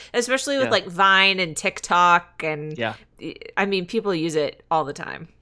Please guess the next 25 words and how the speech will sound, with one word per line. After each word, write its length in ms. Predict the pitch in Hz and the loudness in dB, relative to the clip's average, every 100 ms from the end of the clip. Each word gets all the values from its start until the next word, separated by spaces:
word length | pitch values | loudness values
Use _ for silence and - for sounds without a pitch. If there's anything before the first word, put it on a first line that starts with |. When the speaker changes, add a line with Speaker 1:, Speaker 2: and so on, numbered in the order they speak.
| _ | _
Speaker 2:
You're 140 | - 180 | -6 0
not 200 | 180 185 | 0 0
Speaker 1:
So. 20 | |
Speaker 2:
gonna 200 | 180 170 | -4 -8
beat 300 | 127 135 - | -8 -10 -6
that. 280 | 113 101 - | -4 -4 -4
You're 100 | 120 | -4
not 220 | 139 180 | -4 -4
gonna 160 | 190 170 | -6 -8
beat 260 | 139 139 | -8 -6
that 300 | 127 117 101 | -4 -4 -6
break 420 | 107 113 113 107 - | -6 -4 -4 -6 -10
and 160 | 113 104 | -10 -10
the 60 | |
swell 600 | 101 - 110 107 101 107 - | -12 -8 -6 -4 -6 -10 -12
Speaker 1:
Yeah. 180 | 170 165 | -2 0
Speaker 2:
right 80 | 139 | 0
after 340 | 107 - 107 98 | -4 -8 -10 -10
it. 120 | - | -6
Yeah, 100 | 131 | -4
I 60 | 135 | 0
mean, 160 | 139 | 0
you 120 | 143 | 0
just, 380 | 135 151 - - 147 | -2 -6 -8 -8 -4
it's, 340 | 113 - | -4 -6